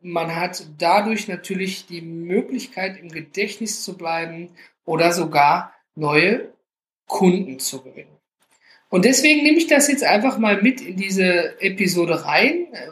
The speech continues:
wo eigentlich fast schon zur Überschrift, anstatt nur neuer Speaker, gepasst hätte, hier, äh, Roundup vom Allmöglichen. Und, ähm, es ist Folgendes passiert. Fahrzeug ist beklebt, ja.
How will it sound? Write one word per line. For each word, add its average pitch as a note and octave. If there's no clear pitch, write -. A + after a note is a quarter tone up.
wo F3
eigentlich G3+
fast -
schon F#3+
zur F#3+
Überschrift, G3+
anstatt F3+
nur F#3
neuer E3+
Speaker, F3+
gepasst E3+
hätte, E3
hier, F3
äh, C#3+
Roundup E3+
vom E3+
Allmöglichen. C4+
Und, G3
ähm, F3+
es F#3+
ist -
Folgendes G3+
passiert. -
Fahrzeug G#3+
ist -
beklebt, D#4+
ja. B3+